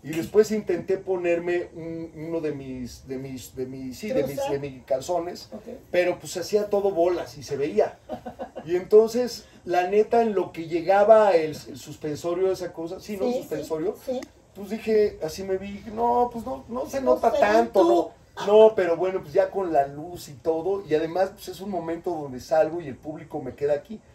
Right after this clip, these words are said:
Speaker 2: Y no,
Speaker 1: Entonces,
Speaker 2: bueno,
Speaker 1: bueno,
Speaker 2: le
Speaker 1: pues,
Speaker 2: picaste el ojo a dos,
Speaker 1: eh,
Speaker 2: tres ahí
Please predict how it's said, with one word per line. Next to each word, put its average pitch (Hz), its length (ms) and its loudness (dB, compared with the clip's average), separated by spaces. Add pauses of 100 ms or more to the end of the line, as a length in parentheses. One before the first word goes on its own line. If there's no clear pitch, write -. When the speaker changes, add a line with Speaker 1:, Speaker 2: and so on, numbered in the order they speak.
(120)
Speaker 2:
Y 262 180 -8
no, - 80 -10
Speaker 1:
Entonces, 220 280 -2 (160)
Speaker 2:
bueno, 233 200 4
Speaker 1:
bueno, 214 160 0
Speaker 2:
le - 120 -10
Speaker 1:
pues, - 60 -10
Speaker 2:
picaste 233 380 -4
el 240 100 -2
ojo 240 160 -2
a 247 60 4
dos, 240 120 -2
Speaker 1:
eh, 190 80 -6
Speaker 2:
tres - 220 0
ahí 269 260 2